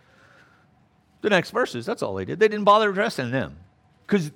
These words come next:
the next verses you'll find very familiar. Okay? So there, there was a time when, when Galilee, okay, saw darkness, and that they were the first ones taken captive.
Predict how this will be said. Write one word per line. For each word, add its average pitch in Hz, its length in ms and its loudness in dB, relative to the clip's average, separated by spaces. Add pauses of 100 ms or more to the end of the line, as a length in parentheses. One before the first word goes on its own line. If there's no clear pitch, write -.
(160)
the 185 100 4
next 220 220 0
verses 175 300 -2
you'll 160 140 -2
find 160 300 -4
very 143 220 2
familiar. 190 560 -4 (1000)
Okay? 196 300 4 (260)
So 151 440 4 (420)
there, 139 200 4
there 139 260 0
was 135 160 0
a 135 60 -6
time 180 380 6
when, 151 240 0 (160)
when 123 360 -4
Galilee, 170 760 6 (800)
okay, 147 340 -10 (640)
saw 175 280 6
darkness, 170 520 6
and 165 120 -2
that 170 140 0
they 160 60 0
were 160 60 0
the 139 100 -4
first - 420 2
ones 170 300 -2
taken 147 340 -2
captive. 120 560 -2